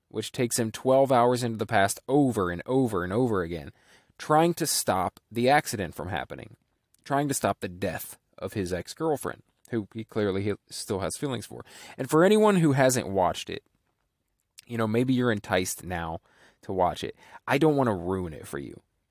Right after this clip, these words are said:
I, I don't wanna tell you exactly how it ends, but I will tell you that although there are some obvious little weird plot holes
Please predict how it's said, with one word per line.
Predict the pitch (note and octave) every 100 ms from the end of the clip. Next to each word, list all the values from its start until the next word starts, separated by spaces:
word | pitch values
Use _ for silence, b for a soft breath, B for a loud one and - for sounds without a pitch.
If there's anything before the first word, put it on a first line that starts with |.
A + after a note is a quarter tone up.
| _ _ -
I, | F#2
I | A2
don't | C3 C#3
wanna | C#3+
tell | - C3
you | B2 A#2+ A2+ _ _ _ _
exactly | - G#2+ A2+ G#2 F#2
how | G#2 F#2+
it | F#2
ends, | D2 B1+ -
but | B2 G#2+
I | A2
will | A#2+ D3
tell | - C#3+ B2
you | A2+ A2 - b b
that | - F#2
although | A#2 A#2+ C#3 E3 E3+ E3+ _ _ _ _ _ -
there | A#2 A#2
are | A#2
some | A2+ A2 - -
obvious | B2 C3+ C3 C3+ C3 A#2+ -
little | A2+ C3 C3
weird | A#2 A#2 A#2+ A2+
plot | - A2 A#2+
holes | B2 B2 B2 A#2+